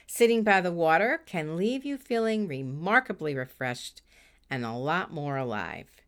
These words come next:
This is a great way to replenish your energy and renew. Spending as little as five minutes in the sunshine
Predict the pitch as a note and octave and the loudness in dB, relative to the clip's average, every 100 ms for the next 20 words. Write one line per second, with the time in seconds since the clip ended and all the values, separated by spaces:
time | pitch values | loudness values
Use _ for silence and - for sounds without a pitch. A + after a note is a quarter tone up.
0 | _ _ _ _ D3 - C#3 C3 - - | _ _ _ _ -12 -10 -10 -10 -14 -6
1 | D3 E3+ G3+ D#3+ D#3 D3+ D3 C#3+ D3+ _ | -2 -2 -4 -6 -4 -2 -2 -6 -8 _
2 | _ _ _ - D3+ C3 C3+ - - G#3+ | _ _ _ -6 -4 -4 -8 -10 -2 2
3 | F#3 C3 C#3 - - _ _ - D#3+ - | 2 0 -6 -8 -12 _ _ -6 -6 0
4 | G3 G3+ F3 G2 E2+ - E3 F3 F3+ F#3 | 0 0 -2 -10 -12 -12 -8 -4 -2 0
5 | E4+ - - - _ _ _ _ _ _ | 0 -2 -4 -14 _ _ _ _ _ _
6 | _ _ - - B3 B3 A3+ A#3 A3 F#3 | _ _ -12 -2 0 2 0 0 2 2
7 | F3 - - A#3 B3 C4 A#3+ A#3 G#3+ E3+ | 0 -2 4 6 6 4 0 -2 -2 -4
8 | D#3 - A#3+ C#4+ - A#2+ A2+ | -6 -4 -6 -6 -6 -6 -6